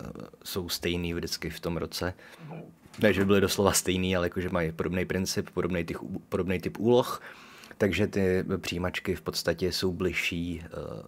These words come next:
potenciálnímu maturitnímu testu, než třeba nějaké pět let staré maturitní testy, pokud jsem to dobře vysvětlil. A poslední důvod, proč to dělám, je, že mě to prostě celkem baví. Jediné, co mě na tom nebaví, je vždycky číst ty texty, ale ne. A jako vždycky jsem to udělal tak, že jsem si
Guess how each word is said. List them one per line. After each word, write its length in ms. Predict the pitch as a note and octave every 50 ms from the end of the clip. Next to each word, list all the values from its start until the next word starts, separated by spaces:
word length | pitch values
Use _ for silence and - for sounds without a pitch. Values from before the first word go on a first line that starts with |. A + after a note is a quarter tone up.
| - - - - - -
potenciálnímu 720 | - - - F2+ F2+ F2 - - F2+ F2 F2 F2 F2 F2 F2+
maturitnímu 560 | F2 E2 E2 F2+ E2 E2 E2 F2 F2 F2 F2
testu, 400 | D#2+ E2 D#2+ - - - E2+ E2 - - - - -
než 140 | F2 E2+ -
třeba 200 | - - F2 F2+
nějaké 300 | F2 E2 E2 E2 F#2 F2
pět 240 | E2+ - E2+ E2 -
let 120 | E2 D#2+
staré 360 | - - - E2 E2 E2 D#2
maturitní 520 | D#2 D#2+ D#2 D#2+ D#2+ D#2 C#2+ - - D#2 D2
testy, 420 | - D2 D2 - - - - D2+ - - _ _
pokud 200 | - - - C#2+
jsem 200 | - - - D2+
to 60 | D2+
dobře 240 | D2 C#2+ C#2 - D2
vysvětlil. 580 | E2 F#2 - - A#2 A2 - A#2 A2+ A2 A2+ A2 - - - - - - - - - - A#2 A2 -
A 120 | G#2+ G#2+
poslední 300 | G#2+ A#2+ - - A2+ A2
důvod, 180 | G#2+ G2 G2+ -
proč 120 | - F#2+
to 100 | - -
dělám, 220 | G2+ G2 G2 G2 G2
je, 40 | F#2
že 60 | F#2+
mě 100 | F#2+ E2+
to 100 | G2 E2+
prostě 280 | E2+ F2+ - - G2
celkem 320 | E2+ - E2+ E2 - F2 E2+
baví. 300 | E2+ D#2+ D#2 D#2+ D2+ C#2+ - - - _ _ _ - _ _ _ _ - - _ - - G#2+ F#2+ - -
Jediné, 260 | - F#2+ F#2 G2 F#2+
co 100 | F2 -
mě 60 | G2+ F#2
na 40 |
tom 120 | F2 G2 F2+
nebaví, 300 | F2 E2 F#2 F2 F2 F2+
je 80 | F2
vždycky 240 | F2 E2+ E2 - F#2 E2+
číst 180 | - F2 E2
ty 100 | - F#2
texty, 500 | D#2+ D#2+ D#2 - - - - E2 D#2+ D#2
ale 200 | D2+ D2 D2 D#2 - - _ - - -
ne. 160 | D#2 - - - _ - - - - - - - - - - - -
A 200 | G2 G2 G2 G2+
jako 220 | G#2 G#2+ - A2
vždycky 240 | G2 F#2 - - -
jsem 160 | - G#2+ G#2
to 80 | G#2+ F2+
udělal 300 | G2 G2+ G2+ G2 G2+ F2+
tak, 160 | - F#2+ G2+
že 100 | G2+ F#2+
jsem 180 | - G#2+ G2+
si 260 | F#2+ - G2+ G2 F#2+